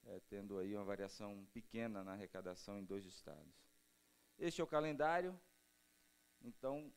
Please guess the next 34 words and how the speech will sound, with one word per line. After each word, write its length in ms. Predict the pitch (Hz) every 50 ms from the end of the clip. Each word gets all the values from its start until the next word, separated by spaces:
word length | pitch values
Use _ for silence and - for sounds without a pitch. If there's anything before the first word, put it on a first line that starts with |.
| - - - - - - 143 139 - - -
tá 100 | - 104
muito 460 | 107 107 113 135 160 156 - - 113
ruim 240 | 95 104 113 113 110
pra 160 | 107 104 101
ver, 300 | 95 92 95 104 101 101
hein? 160 | 110 113 113 - - - - - - - - - - - - - - - - - - - - - - - - - - - - - - - - - - - - - - - - -
Nem 200 | - - 127 117
eu 100 | 113 123
tô 100 | 117 -
enxergando 520 | 110 107 - 104 95 87 90 92 92 90 85
aqui 300 | - - - 90 90 95 98 - - - - - - - - -
o 80 | -
branco. 420 | 92 85 95 98 101 98 - - - - - - - - - - - - - - - - - - - - - - - _ _ _ - - - - - - - - -
Eu 120 | - 95
vou 100 | 98 104
até 200 | 101 - - 117
tentar 400 | - - 123 113 107 - 110 110
ver 160 | 104 110 113
aqui 220 | 107 - - 117 107
se 100 | - 110
eu 60 | -
consigo 400 | - 107 107 - 110 107 110 110
ver 160 | 107 107 107
no, 160 | 110 107 104
na 160 | 101 110 104
tela 300 | 104 - - 104 104 107
do 100 | 98 110
computador 540 | 107 - 110 104 - - 104 98 101 101 95
aqui 160 | 95 - 107
pra 80 | - -
falar 200 | - 110 104 113
com 80 | - -
os 80 | -
senhores. 400 | - 123 117 113 110 110 110 -